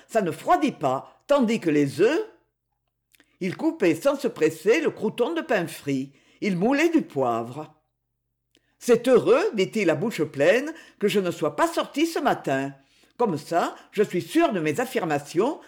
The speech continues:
si jamais la justice s'en mêlait. » « La justice ? » crièrent à la fois sa femme et son fils.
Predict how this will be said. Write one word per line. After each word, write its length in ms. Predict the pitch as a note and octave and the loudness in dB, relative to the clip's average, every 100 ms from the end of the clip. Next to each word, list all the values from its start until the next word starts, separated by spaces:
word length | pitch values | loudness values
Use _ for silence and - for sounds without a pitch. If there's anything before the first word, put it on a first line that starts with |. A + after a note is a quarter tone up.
| _ | _
si 180 | - F3 | -4 -2
jamais 320 | D3+ D#4 B3+ | 0 0 2
la 140 | C#3+ | 2
justice 600 | C#3+ B3 B3 - D4 E4+ E4+ | 0 -2 -2 0 0 0 -2
s'en 180 | E4 B3+ | 0 0
mêlait. » « 580 | F#3+ D3+ C3+ C3 C3 - _ _ _ _ _ _ _ _ _ _ | 2 4 4 2 -2 -14 _ _ _ _ _ _ _ _ _ _
La 180 | C#4 F4+ | 4 4
justice ? » 800 | F#3+ G#3+ - A3 D4+ F#4 G4 A4 G#4+ _ _ _ | 4 -2 -2 2 4 4 2 -6 -10 _ _ _
crièrent 440 | - D4 G#3 C#3 C3+ | -4 2 2 2 0
à 80 | A#3+ | 0
la 120 | F3 | -2
fois 320 | - F#3 D4 | -4 -4 -4
sa 160 | E4 D#4 | -4 -8
femme 280 | - D#4+ D#4 | -2 -2 -2
et 60 | |
son 220 | - G3+ | -2 -2
fils. 640 | D3 - C#3 C#3+ - - | -2 -4 -2 -2 -8 -20